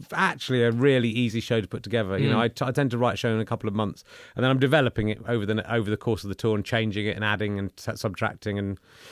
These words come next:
Speaker 1: and experimenting really for the, for the whole time I'm doing it. But, uh, you know, this one came together pretty quickly, and, and, you know, I had way too many stories. I dropped a few of them, but it, w-, but it was, it became this kind of autobiographical thing rather than, I had, you know, I,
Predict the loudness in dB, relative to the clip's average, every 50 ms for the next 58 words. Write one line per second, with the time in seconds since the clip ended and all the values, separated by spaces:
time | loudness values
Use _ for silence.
0 | -20 -14 -6 -4 -2 -2 -2 2 2 4 4 4 2 -2 -4 -4 -2 0 0 0
1 | 0 0 -2 -2 -2 -2 -4 0 0 2 2 2 2 2 0 0 2 2 2 2
2 | 2 2 2 0 -4 -6 _ -20 -20 -20 _ _ _ 0 0 0 0 -2 -4 0
3 | 2 2 4 4 2 2 2 2 0 0 -2 0 -2 2 2 2 2 2 2 2
4 | 2 2 2 2 2 2 2 -2 2 2 2 2 2 -2 -2 -2 -2 -2 -4 -6
5 | -6 -6 -4 -6 -6 -4 -4 -4 -2 -2 -4 -2 -2 0 2 2 2 2 2 0
6 | -2 -8 -12 -10 -6 0 2 2 2 2 0 0 -2 -2 -2 -4 -2 -2 0 0
7 | 0 -2 -4 -6 -6 -8 -8 -12 -10 -6 -4 -4 -2 -2 -4 -6 -6 -6 -8 -8
8 | -8 -10 -8 -6 -4 -2 -2 -4 -4 -6 -10 -18 _ -20 -20 -20 -20 -20 _ _
9 | -6 -6 -2 0 0 0 0 -2 -2 -2 -2 -2 0 -2 -2 -4 -4 -2 0 0
10 | 0 0 0 0 -2 -2 -2 -6 -10 -6 -4 -2 -2 0 0 0 0 0 -2 -2
11 | -4 -4 -2 -2 -2 -2 0 0 0 0 0 0 0 0 0 0